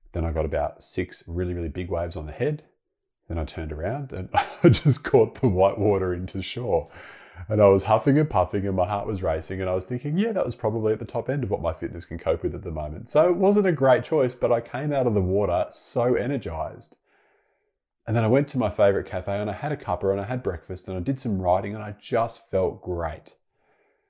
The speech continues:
Those things are on my Thrive list.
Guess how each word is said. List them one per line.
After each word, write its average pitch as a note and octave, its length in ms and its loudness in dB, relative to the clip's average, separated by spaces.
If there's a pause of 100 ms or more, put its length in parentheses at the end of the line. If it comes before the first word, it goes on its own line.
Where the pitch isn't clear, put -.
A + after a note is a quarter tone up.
(580)
Those A#2 260 0
things F#2+ 320 -2
are E2 220 0
on F#2 360 -6
my E2 260 -6
Thrive D2+ 500 -10
list. - 400 -14